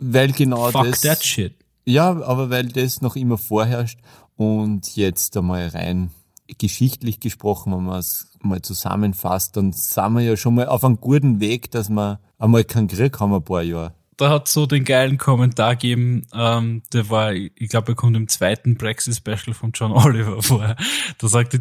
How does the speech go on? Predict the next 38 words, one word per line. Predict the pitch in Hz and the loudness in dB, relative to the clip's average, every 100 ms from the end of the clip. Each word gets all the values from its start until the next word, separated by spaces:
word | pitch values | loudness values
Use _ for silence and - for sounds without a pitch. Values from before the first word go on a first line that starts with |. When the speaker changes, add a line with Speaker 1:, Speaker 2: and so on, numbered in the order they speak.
| 123 | 2
Speaker 2:
irgendein | 131 135 120 | 2 2 0
so | 131 | -2
ein | 123 | 0
Kommentator, | 131 123 120 107 113 123 | 4 4 4 0 0 -2
ich | 117 | -2
glaub, | 107 123 | 0 2
auf | 123 | 2
der | - | 0
B | 120 120 | -2 -2
B | 117 | -4
C, | 117 - 120 - - - _ _ | -4 -4 -6 -8 -16 -20 _ _
so | 127 - 117 110 | 0 2 4 2
with, | 113 - - | -2 -6 -14
with | 92 110 110 - - | -10 -8 -8 -8 -4
the | 104 104 | -2 -4
U | |
K | - 123 131 | 0 2 4
leaving | 131 120 120 117 107 | 4 2 0 -2 -2
the | 98 95 90 | -2 -4 -4
E | |
U | 104 143 - _ _ _ _ | -4 -6 -8 _ _ _ _
for | - - | -16 -6
Brexit, | 104 110 - 123 120 _ - - - _ _ _ | -2 -2 -2 -4 -6 _ -20 -20 -20 _ _ _
there | 98 104 107 | -6 -2 0
is | 113 - | 0 0
gonna | 107 104 | -2 0
be | 95 104 101 | -2 -2 -2
a, | 98 98 92 - | -2 -4 -8 -12
a | - | -8
surge | 98 - 117 120 | -4 0 2 2
in | 110 | 0
strength | 101 - 101 104 107 | 0 -2 -4 -4 -6
for | - 98 | -10 -10
France | 90 101 101 104 - - | -8 -4 -2 -2 -2 -4
and, | 95 92 | -6 -8
and | - 95 | -6 -6
especially | 85 - 107 - 104 | -6 -4 -2 -2 -4
Germany. | 92 101 107 117 117 | -4 -2 2 2 0